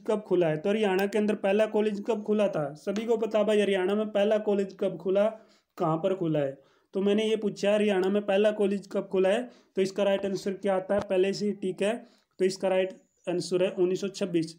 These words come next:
उन्नीस सौ छब्बीस में हरियाणा में पहला कॉलेज खुला है। कमेंट बॉक्स में बताइएगा, हरियाणा का जो प्रथम कॉलेज है वो कहाँ पर खुला था, कहाँ पर खुला, ये आपने कमेंट बॉक्स में बताना। बिल्कुल साधारण क्वेश्चन भाई,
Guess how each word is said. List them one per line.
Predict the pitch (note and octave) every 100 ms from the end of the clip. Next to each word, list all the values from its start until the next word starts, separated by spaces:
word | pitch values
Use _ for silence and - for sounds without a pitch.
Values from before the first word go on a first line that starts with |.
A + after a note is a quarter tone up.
| _ _ _ -
उन्नीस | F#3+ G3
सौ | A3
छब्बीस | G#3 F#3 G#3
में | G#3
हरियाणा | G#3 G3 F3 F#3
में | G3+
पहला | G#3 F#3 G3+
कॉलेज | G3+ F#3 F3+ F3
खुला | E3+ F3+
है। | G#3+ - _ _
कमेंट | - G3+ G#3+
बॉक्स | G3+ G#3 G#3
में | G3+
बताइएगा, | F#3+ F#3 F3 F#3 G#3+
हरियाणा | G3+ F3+ F3 E3+
का | F3+ F#3
जो | F3+
प्रथम | - F3+ - F3+
कॉलेज | F3 F3+ E3+ E3
है | A3+ B3 - _ _ -
वो | F3+
कहाँ | G3+ F3+ E3+
पर | E3+ F#3
खुला | F3 D#3+
था, | D#3 C#3 - _ _ _ _
कहाँ | E3+ F3
पर | G#3
खुला, | G3+ G3+ G3+
ये | G3+
आपने | G3 F#3 G3+
कमेंट | G#3 G3+ G3
बॉक्स | F#3+ F#3+ -
में | F#3+
बताना। | F3 E3+ D#3+ E3
बिल्कुल | F#3 G3+ G#3+
साधारण | G#3 G3+ F3+ F3+
क्वेश्चन | F#3+ F#3 G#3 G3+
भाई, | G3